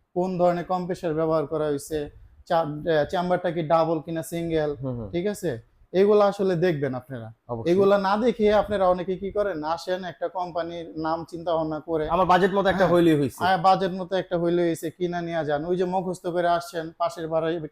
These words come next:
Speaker 1: কে নিছে আপা ওইটা,
Speaker 2: হ্যাঁ, হ্যাঁ,
Speaker 1: হ্যাঁ,
Speaker 2: হ্যাঁ।
Speaker 1: ওইটাই কিনতে হবে। আসলে
Speaker 2: আচ্ছা,
Speaker 1: ওইটাই
Speaker 2: আচ্ছা।
Speaker 1: কিনতে হবে, এই মেন্টালিটিটা
Speaker 2: হ্যাঁ,
Speaker 1: রাইখেন।
Speaker 2: অবশ্যই আপনি যাচাই করবেন,
Speaker 1: প্রোডাক্টটা
Speaker 2: দেখবেন।
Speaker 1: ভালো হইলে আপনার কাছে যদি মনে হয় যে না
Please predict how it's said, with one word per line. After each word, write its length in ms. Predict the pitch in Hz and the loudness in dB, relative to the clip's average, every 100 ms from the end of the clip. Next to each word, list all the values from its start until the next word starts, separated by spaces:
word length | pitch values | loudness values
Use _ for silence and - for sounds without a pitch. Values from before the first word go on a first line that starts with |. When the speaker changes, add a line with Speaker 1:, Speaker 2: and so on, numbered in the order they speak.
| - | -6
Speaker 1:
কে 140 | 175 | -4
নিছে 260 | 170 160 156 | -4 -6 -2
আপা 260 | 151 151 151 | 0 2 0
ওইটা, 360 | 147 143 151 | 0 -2 -4
Speaker 2:
হ্যাঁ, 140 | 143 127 | -4 0
হ্যাঁ, 200 | 139 123 | 0 0
Speaker 1:
হ্যাঁ, 140 | 135 | 0
Speaker 2:
হ্যাঁ। 120 | 185 | 2
Speaker 1:
ওইটাই 340 | 160 165 185 180 | 4 2 2 0
কিনতে 300 | 185 175 170 | -2 -2 0
হবে। 200 | 147 147 | 0 0
আসলে 260 | 160 196 | 0 2
Speaker 2:
আচ্ছা, 120 | 196 | 6
Speaker 1:
ওইটাই 220 | 214 226 247 | 6 4 0
Speaker 2:
আচ্ছা। 140 | 254 | 0
Speaker 1:
কিনতে 160 | 247 240 | 4 4
হবে, 120 | 214 | 4
এই 40 | |
মেন্টালিটিটা 600 | 196 202 208 190 175 156 | 0 -2 0 2 0 -2
Speaker 2:
হ্যাঁ, 140 | 151 160 | 0 0
Speaker 1:
রাইখেন। 240 | 170 135 | 0 0
Speaker 2:
অবশ্যই 380 | 131 135 - 147 | 0 0 0 0
আপনি 200 | 143 151 | 2 2
যাচাই 280 | 147 143 160 | 2 2 2
করবেন, 160 | 147 151 | 6 6
Speaker 1:
প্রোডাক্টটা 400 | 143 240 226 262 | 8 6 6 6
Speaker 2:
দেখবেন। 140 | 226 | 6
Speaker 1:
ভালো 300 | 208 214 240 | 6 8 8
হইলে 360 | 254 262 311 311 - _ | 8 6 4 0 -10 _
আপনার 360 | - 185 233 240 | -2 0 0 2
কাছে 220 | 233 226 | 0 0
যদি 200 | 202 220 | 0 2
মনে 260 | 220 240 254 | 2 2 4
হয় 180 | 220 185 | 4 4
যে 100 | |
না 140 | 190 | 2